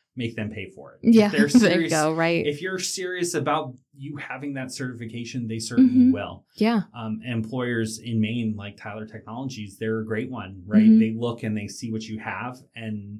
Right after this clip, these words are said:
Speaker 1: if they think you're a good fit, they'll bring you in, they'll pay for your certifications, and they'll bump you through those programs.
Speaker 2: Yeah.
Speaker 1: And those certifications are not cheap, right? As students, we get some discount.
Speaker 2: Right, right.
Speaker 1: But they're still well
Speaker 2: They're
Speaker 1: beyond,
Speaker 2: expensive.
Speaker 1: and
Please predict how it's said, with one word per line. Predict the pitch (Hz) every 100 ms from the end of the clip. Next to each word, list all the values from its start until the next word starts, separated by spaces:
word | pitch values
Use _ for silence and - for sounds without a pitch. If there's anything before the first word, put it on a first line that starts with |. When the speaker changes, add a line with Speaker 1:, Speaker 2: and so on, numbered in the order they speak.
| -
Speaker 1:
if | 113 -
they | 110
think | - 117 -
you're | 110 107
a |
good | 104 98
fit, | - 120 135 -
they'll | 113 104
bring | 101 98 101
you | 101
in, | 110 123 113
they'll | 95 95
pay | - 110 110
for | - 113 107
your | 104 101
certifications, | - 107 107 107 104 104 107 113 117 113
and | 110 110
they'll | 107 101
bump | 98 92
you | 104 -
through | 110
those | 107 101
programs. | - 120 151 202
Speaker 2:
Yeah. | 202 277 233 170 _ _ _ _ _ _ 113
Speaker 1:
And | 113
those | 113 113 113
certifications | 123 120 107 101 117 - 113 110
are |
not | 107 110
cheap, | - 120 113 _ _ _ _ _ _
right? | 110 95 104
As | 101
students, | - 139 127 131
we |
get | 120 117
some | - 110 101
discount. | 107 - 117 113 175
Speaker 2:
Right, | 175 160 160 139
right. | 165 160 156
Speaker 1:
But | 135 127
they're | 127 127
still | - - 156 143 127 120 117 - -
well | 131 123 120
Speaker 2:
They're | 196 202
Speaker 1:
beyond, | 220
Speaker 2:
expensive. | 214 196 220 233 180 151 117
Speaker 1:
and | 113 110 110